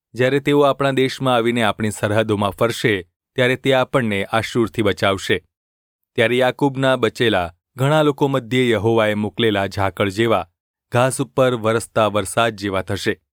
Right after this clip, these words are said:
તેઓ મનુષ્ય માટે રોકાતા નથી, કે માનવજાત માટે રાહ જોતા નથી. યાકૂબના બચેલા ઘણી પ્રજાઓ મધ્યે, ઘણા લોકો મધ્યે,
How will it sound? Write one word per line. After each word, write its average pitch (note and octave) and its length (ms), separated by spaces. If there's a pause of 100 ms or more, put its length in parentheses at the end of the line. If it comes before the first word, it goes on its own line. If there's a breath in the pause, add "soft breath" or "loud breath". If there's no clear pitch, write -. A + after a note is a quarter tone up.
(540)
તેઓ C3+ 200
મનુષ્ય C#3+ 440
માટે C3 340
રોકાતા G#2 440
નથી, G2+ 360 (420)
કે C#3 80
માનવજાત C#3+ 640
માટે G#2+ 300
રાહ G2+ 200
જોતા G2+ 320
નથી. G2+ 360 (800)
યાકૂબના C#3+ 600
બચેલા B2 440
ઘણી A2+ 280
પ્રજાઓ G#2 400
મધ્યે, G#2 500 (120)
ઘણા C#3+ 240
લોકો B2+ 360
મધ્યે, G2+ 480